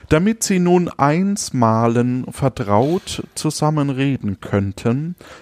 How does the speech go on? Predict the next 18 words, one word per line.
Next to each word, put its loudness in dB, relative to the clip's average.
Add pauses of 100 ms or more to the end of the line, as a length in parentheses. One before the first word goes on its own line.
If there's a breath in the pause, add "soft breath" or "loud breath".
gingen 4
sie 0
in 0
den 2
Wald 2
spazieren. -6 (1160 soft breath)
"Hüte 2
dich", -2 (100)
sagte -4
Joringel, -2 (460 loud breath)
"dass 2
du 2
nicht 2
so 2
nah 4
ans -2
Schloss 0
kommst." -4